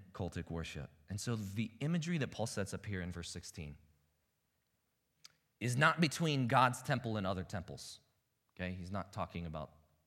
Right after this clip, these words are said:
that distinction. But it's about the mixture or conflation of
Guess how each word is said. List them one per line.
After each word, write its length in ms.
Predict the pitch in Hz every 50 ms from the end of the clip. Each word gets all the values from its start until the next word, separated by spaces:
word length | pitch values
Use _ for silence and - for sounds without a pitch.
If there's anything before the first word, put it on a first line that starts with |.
| _ _
that 220 | - 90 78 - 62
distinction. 480 | - - - 73 69 - - - 60 - - _ _ _ _ _ _ _ _ _ _ _ _ _ _ _ _ _ _ _ _ _ -
But 140 | - 147
it's 160 | 151 143 - 165
about 240 | 160 160 156 151
the 80 | - 156
mixture 840 | 135 147 151 160 175 185 180 - - - - 202 202 196 202 196 - -
or 80 | 160
conflation 1000 | 135 - 185 160 135 - - - 165 170 170 160 - - - 123 104 92 85 90 95 - - - - - - _ _ _ -
of 160 | 127 127 117